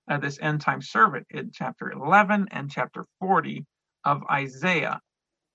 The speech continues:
Now, it's going to sound very much like Christ, 'cause the Holy Ghost, being a member of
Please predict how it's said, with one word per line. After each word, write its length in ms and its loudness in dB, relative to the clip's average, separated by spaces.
Now, 400 4
it's 300 -8
going 320 0
to 80 -6
sound 380 4
very 140 4
much 220 4
like 160 2
Christ, 340 4
'cause 240 -2
the 100 0
Holy 220 0
Ghost, 240 0
being 180 -8
a 60 -8
member 560 6
of 240 4